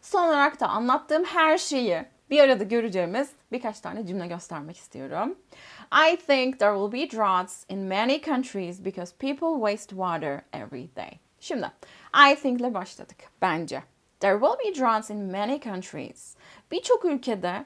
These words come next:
kuraklıklar olacak. There will be. Gördüğümüz bir ifadeydi, değil mi? Olacak. Because.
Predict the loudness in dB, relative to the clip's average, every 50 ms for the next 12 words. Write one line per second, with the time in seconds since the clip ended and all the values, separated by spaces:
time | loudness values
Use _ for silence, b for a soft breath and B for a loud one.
0 | _ _ 2 4 4 4 4 2 -4 -6 -4 -2 -4 -4 -4 -6 -8 -6 -6 -6
1 | -6 -8 -10 -14 -16 -18 _ B B B B B 2 4 6 8 8 6 4 2
2 | -2 -2 0 2 2 2 0 -2 -6 _ -6 -6 -4 -4 -6 -8 -10 -12 _ -6
3 | -6 -6 -6 -8 -12 -16 -16 -10 -8 -8 -8 -8 -10 -14 -14 -12 -12 -12 -14 -12
4 | -10 -8 -6 -6 -6 -8 -10 -12 -10 -10 -8 -6 -6 -6 -6 -6 -10 -20 _ _
5 | _ -2 -2 -2 -2 0 2 4 4 4 4 4 2 -2 -8 -18 -20